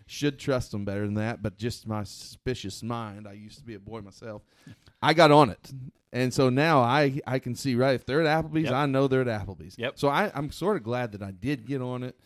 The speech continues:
Speaker 1: All, they can see that I'm sitting in your basement right now. I can get on here and see. It's one thing. I, I don't think it's a bad idea at all, and I don't think it's an invasion on it of anybody because, in all honesty, I I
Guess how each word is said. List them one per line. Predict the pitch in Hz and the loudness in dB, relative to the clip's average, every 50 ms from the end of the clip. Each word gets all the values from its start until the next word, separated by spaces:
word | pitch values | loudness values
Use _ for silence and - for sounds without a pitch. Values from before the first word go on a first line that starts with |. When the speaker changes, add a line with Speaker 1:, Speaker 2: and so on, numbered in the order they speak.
| _ _ - | _ _ -10
Speaker 1:
All, | - 110 131 123 | -6 -4 -4 -4
they | 104 113 113 120 135 | -6 -6 -6 -6 -6
can | 131 110 | -6 -8
see | - - 131 131 | -12 -8 -8 -8
that | 113 113 104 | -6 -6 -6
I'm | 110 123 123 | -6 -6 -6
sitting | - - 120 - 110 | -8 -10 -12 -10 -10
in | 120 113 113 | -8 -8 -6
your | 117 120 | -6 -6
basement | 110 101 104 110 113 - - 113 - | -6 -6 -8 -8 -8 -10 -14 -14 -12
right | 98 113 117 92 | -12 -12 -12 -10
now. | 98 113 117 120 117 110 | -10 -10 -8 -8 -6 -6
I | 110 | -8
can | 110 110 | -8 -8
get | 107 110 | -8 -6
on | 107 110 110 | -6 -6 -6
here | 110 110 | -6 -6
and | 107 104 | -6 -8
see. | - - 117 113 - _ - _ _ _ _ _ _ - | -8 -8 -10 -10 -10 _ -20 _ _ _ _ _ _ -14
It's | 135 135 - 131 | -12 -10 -6 -2
one | 135 139 135 120 | 0 0 0 0
thing. | 131 127 120 | -4 -6 -6
I, | 101 113 139 - _ _ _ _ _ _ _ - | -6 -8 -8 -10 _ _ _ _ _ _ _ -14
I | - 151 | -10 -8
don't | 185 214 | -6 -6
think | 170 214 165 | -6 -6 -8
it's | - - | -10 -12
a | |
bad | 95 107 104 98 92 | -10 -10 -10 -10 -10
idea | 92 95 90 98 104 | -12 -12 -12 -12 -10
at | 98 101 | -8 -4
all, | 110 135 139 | -2 -2 -2
and | 117 101 | -2 -4
I | 101 | -6
don't | 113 113 | -8 -8
think | - 104 98 101 | -10 -14 -16 -14
it's | - | -16
an | 101 | -16
invasion | 95 95 107 113 120 110 98 101 | -14 -12 -10 -10 -10 -8 -8 -8
on | 98 98 98 101 | -8 -8 -8 -8
it | 104 98 | -10 -10
of | 90 95 107 | -12 -10 -8
anybody | 113 117 107 90 98 117 135 131 107 104 | -8 -8 -6 -6 -6 -6 -6 -6 -8 -10
because, | 101 - 107 101 98 95 _ _ _ _ _ _ _ | -10 -10 -12 -12 -12 -14 _ _ _ _ _ _ _
in | - 101 110 | -10 -8 -4
all | 117 123 113 | -4 -4 -4
honesty, | 104 120 127 117 - - 98 101 | -4 -6 -8 -8 -10 -12 -12 -12
I | 101 123 - _ _ _ _ _ _ - | -12 -12 -14 _ _ _ _ _ _ -20
I | - 113 | -16 -16